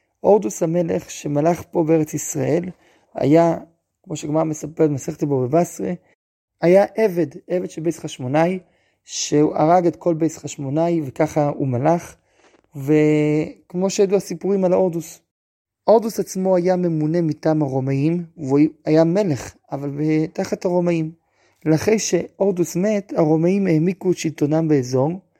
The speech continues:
והם חילקו את ממלכת הורדוס לשלושה חלקים, כל חלק אחד הוא שם בן אחר של הורדוס, ולאחרי מות בני הורדוס, ארבעים שנה אחרי שהורדוס מת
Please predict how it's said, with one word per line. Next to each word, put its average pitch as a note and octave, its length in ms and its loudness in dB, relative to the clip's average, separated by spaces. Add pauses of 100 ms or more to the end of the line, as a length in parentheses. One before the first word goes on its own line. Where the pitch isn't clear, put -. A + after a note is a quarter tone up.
(380)
והם D#3+ 140 2
חילקו D#3+ 380 -2
את - 120 0
ממלכת F3+ 400 0
הורדוס F#3 280 -2
לשלושה D#3 360 -2
חלקים, F#3 580 -2 (400)
כל F3+ 200 0
חלק F3 340 0
אחד E3+ 420 -2
הוא E4 160 -10
שם E3+ 300 0 (240)
בן E3+ 180 2
אחר F3+ 200 -2
של F3+ 200 -4
הורדוס, F3 440 -2 (640)
ולאחרי E3 500 2
מות G#3 440 0 (120)
בני E3+ 360 0
הורדוס, D#3+ 580 0
ארבעים D#3 340 -2
שנה E3 300 -2
אחרי D#3 240 -2
שהורדוס D#3+ 440 0
מת E3 280 -2